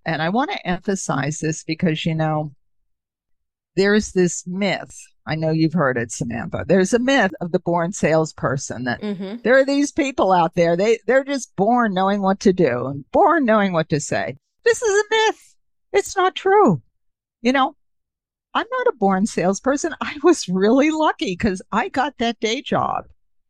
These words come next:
Speaker 1: all those years ago. They taught me this skill. Learning this skill was completely transformational. It taught me to, to how to build a business. And so the really good news for anybody that's struggling with this is,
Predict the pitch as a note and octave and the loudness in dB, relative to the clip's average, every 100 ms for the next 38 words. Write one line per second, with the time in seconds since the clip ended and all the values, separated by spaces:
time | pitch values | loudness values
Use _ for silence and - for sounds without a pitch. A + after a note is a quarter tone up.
0 | _ _ - D#4+ F4 D#4 G3+ F#3 F3 E3+ | _ _ -2 0 4 4 4 2 0 0
1 | D#3+ D#3+ C#3+ - _ G#4+ - D#4 G3 G#3+ | -2 -2 -4 -8 _ -4 0 2 2 0
2 | F3+ F3 - D#4+ E4+ - _ _ _ _ | 2 0 0 0 0 -2 _ _ _ _
3 | _ _ _ _ _ G3+ C#4 F4 C#4+ A#3 | _ _ _ _ _ 2 2 2 2 0
4 | - B3+ F4+ D#4 - _ _ _ _ D4+ | 0 0 2 2 0 _ _ _ _ -10
5 | - F4 C#4 E4 - E4 - D4+ D#4 - | -6 -6 0 0 0 -2 -2 -4 -6 -4
6 | D#4 D#4+ F4+ - G3+ C3 D#3 _ - G#3+ | -2 -2 -2 -2 -2 -2 -8 _ -8 -6
7 | G3 A3 A3 A3 G#3+ G#3+ A3+ A3 A3+ A#3 | -2 -2 0 2 0 0 -2 -2 0 0
8 | A3+ A#3 E4 F4+ A3+ - - - _ _ | 0 2 0 0 -6 -8 -12 -16 _ _
9 | _ _ _ _ _ - G3+ G3+ G3 G3+ | _ _ _ _ _ -4 0 0 0 -2
10 | G3 _ _ - - A3+ A3 G#3+ G3 G#3 | -4 _ _ -14 -2 2 2 0 0 2
11 | A3 A3 G3+ G#3+ G3+ F3+ A3+ C#4+ C4 - | 4 2 2 2 2 0 -2 0 -2 -6
12 | - F3+ F#3 G3 F#3+ F#3 F3+ F3+ F3+ F#3 | -4 -2 0 0 0 0 2 4 4 0
13 | - _ _ _ - E3 - - G3+ C4 | -6 _ _ _ -2 -2 -2 -2 0 2
14 | G4 C#4 F3+ - F#3+ G#3+ - G#3 A#3 A#3 | 0 2 0 0 0 0 0 0 0 -2
15 | - | -10